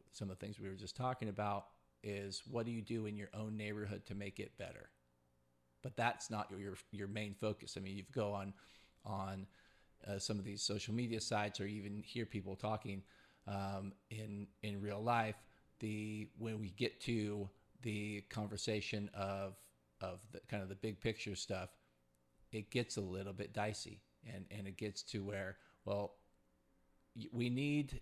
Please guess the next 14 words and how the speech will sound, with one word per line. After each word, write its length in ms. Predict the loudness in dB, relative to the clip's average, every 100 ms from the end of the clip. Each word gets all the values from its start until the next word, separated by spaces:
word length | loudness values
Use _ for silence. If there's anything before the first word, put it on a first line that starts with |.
| -6
to 60 | -4
develop 640 | -2 0 2 2 0 -4 -6
a, 460 | -2 0 -2 -2 -4 -8 -20 _ _ _ _ -12 -4
an 100 | -4
ability 640 | 0 2 2 2 -2 -4
to 100 | -4
bring 200 | -2 0
the 60 | -2
conversation 640 | -2 -2 0 -2 0 -2 -2
back 380 | 0 0 -2 -10
to 540 | -2 0 0 0 -2 -6 -14 _ -2
what 360 | 2 2 0
bu-, 80 | -2 -2
what 180 | 0 -2